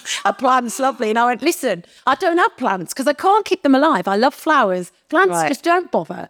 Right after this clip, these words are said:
Speaker 1: They die under me." And I was that I
Speaker 2: Right.
Speaker 1: was like, I'd got a plan.
Speaker 2: So did he make
Speaker 1: Um,
Speaker 2: up for it the next year?
Speaker 1: I don't think so, no.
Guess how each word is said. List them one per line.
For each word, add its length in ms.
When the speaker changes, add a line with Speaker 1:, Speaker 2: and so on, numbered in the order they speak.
Speaker 1:
They 140
die 560
under 260
me." 320
And 120
I 100
was 200
that 120
I 240
Speaker 2:
Right. 80
Speaker 1:
was 180
like, 360
I'd 140
got 160
a 40
plan. 420
Speaker 2:
So 140
did 160
he 60
make 280
Speaker 1:
Um, 120
Speaker 2:
up 60
for 120
it 100
the 100
next 340
year? 240
Speaker 1:
I 60
don't 260
think 300
so, 280
no. 540